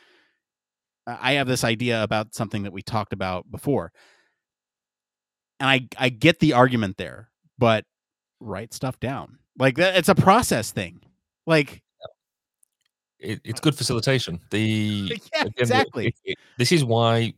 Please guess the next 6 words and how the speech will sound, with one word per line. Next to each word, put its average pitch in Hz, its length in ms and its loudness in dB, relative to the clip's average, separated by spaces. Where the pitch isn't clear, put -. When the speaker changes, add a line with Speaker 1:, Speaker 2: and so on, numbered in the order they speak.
Speaker 2:
God 98 180 0
invented 98 540 -2
Post-it 98 360 -4
notes. - 400 -12
Speaker 1:
<laughs> - 60 -20
Speaker 2:
Um, 92 680 2